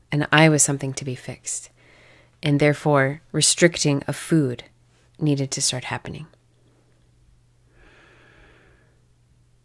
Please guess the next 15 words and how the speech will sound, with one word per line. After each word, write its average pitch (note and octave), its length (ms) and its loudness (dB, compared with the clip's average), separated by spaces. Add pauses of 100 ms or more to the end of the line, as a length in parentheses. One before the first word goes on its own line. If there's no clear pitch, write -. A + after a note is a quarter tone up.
(440)
I D3+ 60 -4
learned C#3+ 380 0
not D3 180 0
to - 80 -4
get D3 160 -2
too - 140 -2
big D3+ 200 4
for D#3+ 120 2
my D#3+ 160 6
britches. D#3+ 560 2 (3500)
I D#3 80 4
learned D#3 300 8
that D#3 300 2
there D#3+ 260 8
are, D3 260 2